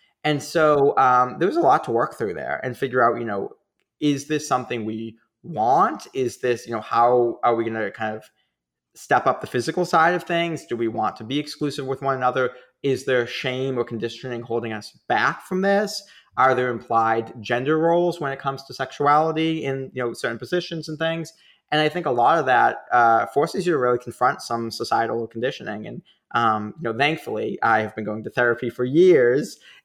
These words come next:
And, um, you know, I, like I said, vulnerable is one of my sensitivities. So, um, I don't know that our relationship would have survived had we not been so incredibly vulnerable and open and able to talk to each other about what's true,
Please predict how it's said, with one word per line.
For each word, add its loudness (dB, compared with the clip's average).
And, 4
um, 2
you 4
know, 0
I, 4
like -4
I -2
said, -4
vulnerable -2
is -14
one -2
of -6
my -4
sensitivities. -4
So, -2
um, 4
I 2
don't 2
know 0
that 2
our 2
relationship -2
would 4
have 0
survived 0
had -2
we -2
not 2
been -4
so 0
incredibly -4
vulnerable -4
and -6
open 2
and -6
able 0
to -20
talk -4
to -14
each -12
other -8
about -4
what's -6
true, -4